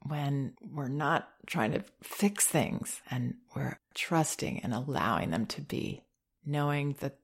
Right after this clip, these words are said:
it's always right for children to feel whatever they feel. It's always the best thing that they could possibly be doing in that moment. And it will bond us. And then the words always come. We don't have to search for words.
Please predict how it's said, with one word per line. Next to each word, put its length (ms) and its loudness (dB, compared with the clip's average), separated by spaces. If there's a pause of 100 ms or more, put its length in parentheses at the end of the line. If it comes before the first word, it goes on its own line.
(120)
it's 300 -6
always 460 6
right 320 4
for 160 -4
children 320 0
to 80 -6
feel 180 0
whatever 340 2
they 160 4
feel. 480 -2 (680)
It's 140 -6
always 260 0
the 140 -4
best 420 6
thing 380 4
that 140 0
they 80 -2
could 180 -4
possibly 580 2
be 100 0
doing 500 -2 (200)
in 160 -2
that 220 0
moment. 400 -2 (1000)
And 220 0
it 160 2
will 180 6
bond 460 6
us. 460 0 (840)
And 220 -2
then 200 4
the 120 4
words 360 4
always 360 4
come. 480 2 (500)
We 140 2
don't 160 6
have 240 2
to 100 2
search 320 4
for 180 -4
words. 580 -2